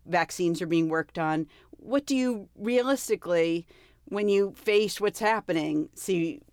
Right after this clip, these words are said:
what do you think's gonna unfold over the next couple of years?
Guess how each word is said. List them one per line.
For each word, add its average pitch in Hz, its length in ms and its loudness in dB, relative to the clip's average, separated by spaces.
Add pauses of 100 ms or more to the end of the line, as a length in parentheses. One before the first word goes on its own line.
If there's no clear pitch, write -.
what 196 360 -4
do 208 60 2
you 196 60 0
think's 185 240 -4
gonna 165 380 0 (120)
unfold 175 460 0
over 139 140 -6
the 151 60 -6
next 151 140 -12
couple - 220 -12
of 139 80 -8
years? - 420 -14